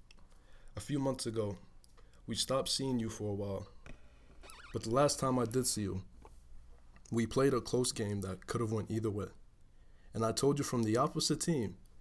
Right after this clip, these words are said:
that you will win. Have faith.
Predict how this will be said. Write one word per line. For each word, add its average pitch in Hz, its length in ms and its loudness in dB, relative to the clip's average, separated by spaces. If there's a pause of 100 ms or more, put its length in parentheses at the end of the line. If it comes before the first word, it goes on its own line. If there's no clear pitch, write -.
(300)
that 101 200 0
you 120 100 4
will 117 180 4
win. 110 260 -4 (640)
Have 123 160 -2
faith. 135 300 0